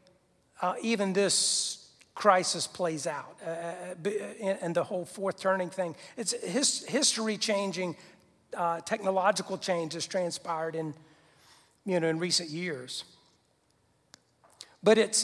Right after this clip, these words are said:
it's kind of laid the groundwork for, for a whole new, um, world, if you will,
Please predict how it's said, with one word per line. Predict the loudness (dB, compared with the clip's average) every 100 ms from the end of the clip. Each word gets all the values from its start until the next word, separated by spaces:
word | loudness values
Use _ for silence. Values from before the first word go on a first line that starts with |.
| 2
it's | 2 2
kind | 4 4
of | 4 2
laid | -2 2 2 2 0
the | 0
groundwork | 2 2 2 0 0 0 -2 -4
for, | -2 0 -2 -8 -20 _ _ _ _ _ _ _ -20
for | -2 2 4 2 -6
a | -8
whole | -8 -14 -6 2 2 2 0 -4 -4
new, | -2 0 0 -2 -2 -4 -6 -12 -20 -20 -18 -12
um, | -10 -10 -12 -14 -20 -20 _ _ _ _ _ _ _
world, | -8 -2 0 0 -2 -2
if | -4 -6
you | -10
will, | -8 -10